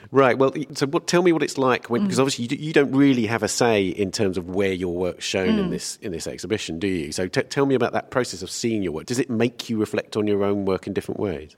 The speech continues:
Speaker 2: Oh, absolutely. I think, I mean, we don't have a say, but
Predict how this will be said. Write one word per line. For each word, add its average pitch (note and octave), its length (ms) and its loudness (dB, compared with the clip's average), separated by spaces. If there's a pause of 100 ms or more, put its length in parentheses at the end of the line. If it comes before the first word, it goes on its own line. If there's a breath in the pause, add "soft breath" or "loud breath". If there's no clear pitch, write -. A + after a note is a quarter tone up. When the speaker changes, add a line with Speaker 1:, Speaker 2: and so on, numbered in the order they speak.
(320 loud breath)
Speaker 2:
Oh, A3+ 140 4
absolutely. A3 500 0
I F3+ 100 0
think, B3 380 0 (100)
I G#3+ 60 -4
mean, F3+ 320 -4 (340)
we F#3 240 0
don't A3 140 2
have F#3 140 -4
a F3+ 60 -2
say, F3 380 2
but - 520 -2